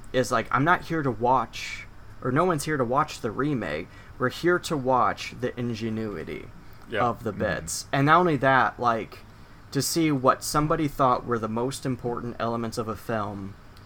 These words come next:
Speaker 1: and then recreate it and do simultaneously trigger our nostalgia, like, "Oh my God, yes, that scene," and then see how they recreated it. It's like, yes, I can see what they did, but man, is that clever. Um,
Speaker 2: Mm-hmm.
Speaker 1: and,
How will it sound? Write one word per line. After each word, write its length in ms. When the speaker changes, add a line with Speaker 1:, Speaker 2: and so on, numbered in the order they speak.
Speaker 1:
and 140
then 220
recreate 580
it 260
and 220
do 160
simultaneously 960
trigger 400
our 80
nostalgia, 640
like, 220
"Oh 100
my 140
God, 280
yes, 260
that 440
scene," 540
and 120
then 120
see 340
how 320
they 180
recreated 800
it. 180
It's 100
like, 200
yes, 180
I 60
can 160
see 100
what 160
they 80
did, 260
but 200
man, 220
is 100
that 180
clever. 420
Um, 580
Speaker 2:
Mm-hmm. 100
Speaker 1:
and, 300